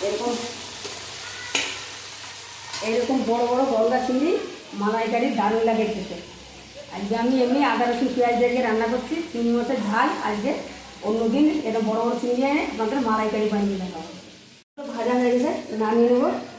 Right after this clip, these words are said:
এই দেখুন, চিংড়ি মাছ আমার বেশি ভাজলে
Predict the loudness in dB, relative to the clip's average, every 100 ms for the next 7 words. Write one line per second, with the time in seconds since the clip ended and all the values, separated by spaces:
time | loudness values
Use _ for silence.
0 | -16 -16 -16 -18 -18 -18 -18 -16 -14 -12
1 | -10 -10 -6 -6 -6 -6 -8 -8 -10 -10
2 | -4 0 2 4 4 6 4 4 2 2
3 | 4